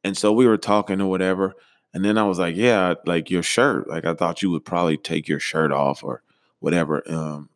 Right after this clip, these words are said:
and I hope she, hopefully she doesn't mind, but her name is Bianca Jasmine. And, um, she was telling me that, like, um,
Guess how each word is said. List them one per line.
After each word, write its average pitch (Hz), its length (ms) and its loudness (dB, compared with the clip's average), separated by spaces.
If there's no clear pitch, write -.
and 82 120 -4
I 78 60 -4
hope 104 160 2
she, 90 260 0
hopefully 107 340 4
she 90 140 2
doesn't 78 300 0
mind, 73 340 -4
but 76 140 -4
her 76 80 -8
name 76 260 -8
is 71 100 -14
Bianca 71 460 -12
Jasmine. 69 460 -14
And, 87 220 0
um, 73 260 -4
she - 220 2
was 104 180 4
telling 120 380 2
me 98 160 6
that, 92 180 4
like, 78 300 0
um, 78 440 0